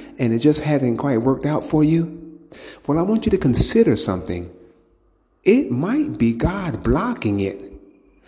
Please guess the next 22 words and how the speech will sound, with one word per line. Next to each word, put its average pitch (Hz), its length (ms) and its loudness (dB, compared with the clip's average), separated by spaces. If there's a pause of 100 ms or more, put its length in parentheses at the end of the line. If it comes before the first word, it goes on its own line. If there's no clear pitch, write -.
It 233 180 4
might 208 320 -4
be 139 100 2
God 170 420 -2
blocking 156 600 -2 (260)
what 135 240 0
you 156 320 4
are 123 140 4
fully 226 500 0
intent 170 560 -2
on 123 240 0
doing 127 800 0
because 110 320 0
he 196 160 0
knows 104 480 0
that 104 140 2
it - 240 -2
will 107 120 -2
cause 95 380 -2
harm 104 720 -2 (440)
to 110 80 4
you 110 880 2